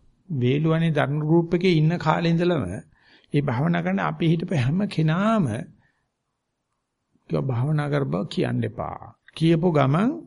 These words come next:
ඔය ඇඳිල්ල අඳින්න වෙනවා. නිකම් ඔබ වැඩි කරන බලය මොකටද කියපාන්නේ?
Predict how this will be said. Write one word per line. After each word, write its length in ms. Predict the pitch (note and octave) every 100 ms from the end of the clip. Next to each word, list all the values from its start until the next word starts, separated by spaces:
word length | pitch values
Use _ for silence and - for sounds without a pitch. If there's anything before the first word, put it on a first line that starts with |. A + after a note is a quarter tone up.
| -
ඔය 180 | - C#3+
ඇඳිල්ල 400 | D#3 C#3 E3 E3
අඳින්න 320 | B2+ A#2+ G#2
වෙනවා. 300 | F#2+ E2 D#2+ _ _ _ _ _ _ _ _ _ _ _ _ _ _ -
නිකම් 280 | D4 G3 A#3+
ඔබ 140 | C4+
වැඩි 300 | G3+ G2 C3
කරන 220 | D4 C#4 D#4+
බලය 220 | F4 F4
මොකටද 340 | D#4+ D#4+ D#4 -
කියපාන්නේ? 520 | F#4+ B3 G#2 E2+